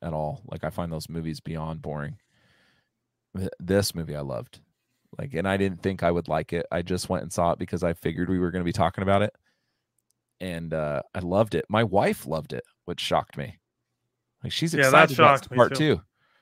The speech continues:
Speaker 1: She's ex-, she's excited about part two, and I'm like, "Dude," I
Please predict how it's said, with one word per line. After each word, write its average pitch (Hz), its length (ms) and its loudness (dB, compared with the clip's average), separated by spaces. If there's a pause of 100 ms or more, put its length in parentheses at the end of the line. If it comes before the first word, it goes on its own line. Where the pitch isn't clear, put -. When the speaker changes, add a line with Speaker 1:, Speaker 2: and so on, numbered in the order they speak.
(200)
Speaker 1:
She's 156 280 -2
ex-, 147 220 -6
she's 185 260 -2
excited 180 400 0
about 143 200 6
part - 240 2
two, 165 220 -2
and 120 100 0
I'm 113 80 -2
like, 101 160 -2
"Dude," 139 260 -4 (120)
I 135 320 -2